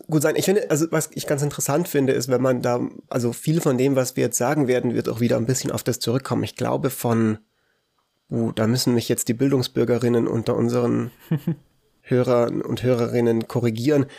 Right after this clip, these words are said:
Speaker 1: Ich glaube von Aristoteles müsste das sein, nee, von Platon. Gerechtigkeit ist Gleichheit unter Gleichen und Ungleichheit unter Ungleichen. Also quasi, dass es eben bestimmte Elemente gibt, wo es eben,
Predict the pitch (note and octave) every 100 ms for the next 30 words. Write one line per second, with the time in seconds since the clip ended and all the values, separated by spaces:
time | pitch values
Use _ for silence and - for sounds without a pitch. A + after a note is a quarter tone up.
0 | - A#2+ - A#2+ D3+ D3+ C#3 B2 B2+ -
1 | C3+ C3+ B2+ A2+ - A2+ - A#2+ - A#2
2 | B2+ C3 B2+ A#2 B2 C3+ C#3+ A#2 C3+ -
3 | - - - _ _ _ _ _ - -
4 | _ C3+ - B2 C3+ D3 - C#3 C3 -
5 | - A#2+ B2+ D3 C#3+ C3+ B2 A#2 A#2 D#3
6 | F#3 E3+ C#3 - D3 C#3 C3 B2 A#2+ A2+
7 | A2+ A2+ B2 A#2 A2 - - - A#2 A2+
8 | B2 B2 C3 B2 C3+ B2 B2+ B2 A#2 A#2
9 | - C#3 - C3+ C3 B2+ B2 B2+ A#2+ B2
10 | - - A#2+ A#2+ - A2+ - A#2+ A2+ A2+
11 | A2+